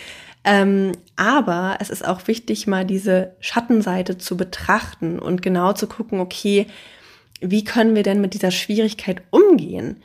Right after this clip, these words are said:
dass es nicht den einen Weg gibt und dass ich mir diesen Weg einfach selbst bahnen muss. Denn was passiert, wenn wir uns nicht aktiv mit unserem beruflichen Weg beschäftigen und da Klarheit und Fokus schaffen,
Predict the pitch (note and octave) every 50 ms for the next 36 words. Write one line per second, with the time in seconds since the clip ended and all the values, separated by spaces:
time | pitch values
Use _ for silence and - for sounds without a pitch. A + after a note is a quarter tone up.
0 | _ _ - F#3+ F3+ F3+ - F#3 - - G3 G3 G3+ G3 - - - F#3 F3 -
1 | - D#3+ E3 E3 D#3+ D#3+ D#3+ D#3+ D#3+ E3+ E3+ F3+ F3+ F3+ - E3+ E3 E3 - -
2 | - - - E3 E3 D#3+ E3 E3+ F3 F3 - - - - - - - - F#3 F3+
3 | F3+ - - G3 - - G3+ F3+ F3 G3+ F#3 G3 F3 E3+ E3+ E3+ F3 F3+ F3 -
4 | F3+ E3 E3 - - - - _ _ - F3+ E3 E3+ E3+ E3+ F3 F3 - - -
5 | _ - D#3+ D3 E3 E3+ E3 E3 E3+ E3 F3 F3+ F3+ - - _ _ - F3 D#3+
6 | - - - - - - - - _ _ _ _ _ _ _ _ _ - G3+ F#3+
7 | G3 F#3+ G3 G3 F#3+ F3 D3+ F3+ F#3 F#3 - - - F#3 F3+ - - - C4+ D4+
8 | E4 A#3+ F#3+ E3+ D#3+ D#3 - - - E3+ F#3 F#3+ F#3+ G3 F#3+ F#3+ C#3 C#3+ G3 F#3+
9 | - - - G3 G3 G#3+ C4 B3+ - - - - G#3+ A#3 - _ - - - A3+
10 | G#3 G#3 - - G3 F#3 - - G3 G3 F#3+ - G3 F#3+ F#3 F3+ F#3 F#3 F#3 G3+
11 | A3 A3+ A3 - A3+ G#3+ - F#3 F3+ E3+ F#3 F3+ F3+ F3+ - E3+ E3 - - B3+
12 | D4 D4 - - - - F#3+ F3+ F3 E3 - - - F#3 F3+ F#3 E3 F3+ - -
13 | - G3 G3+ A3 A3 G#3 G3 G3+ G3+ - - F#3 F3+ - - G3 G3 F#3+ - G3
14 | G3 F#3+ - - - C#4+ C#4+ - - - D3 C#3 C3+ F3+